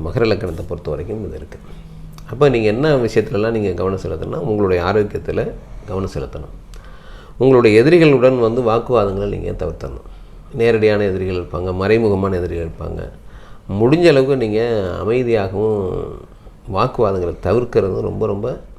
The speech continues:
நல்லது. கிட்டத்தட்ட ஒன்றரை ஆண்டு காலம் இது மாதிரியாக செல்லுது. ஏன்னா ராகு கேதுங்க ரெண்டுல இருக்கிற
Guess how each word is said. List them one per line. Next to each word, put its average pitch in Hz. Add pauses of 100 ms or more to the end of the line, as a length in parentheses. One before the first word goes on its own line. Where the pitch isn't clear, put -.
நல்லது. 85 (440)
கிட்டத்தட்ட 95
ஒன்றரை 113 (100)
ஆண்டு 98
காலம் 113
இது 95
மாதிரியாக 90 (220)
செல்லுது. 87 (360)
ஏன்னா 113
ராகு 104
கேதுங்க 92
ரெண்டுல 95
இருக்கிற 87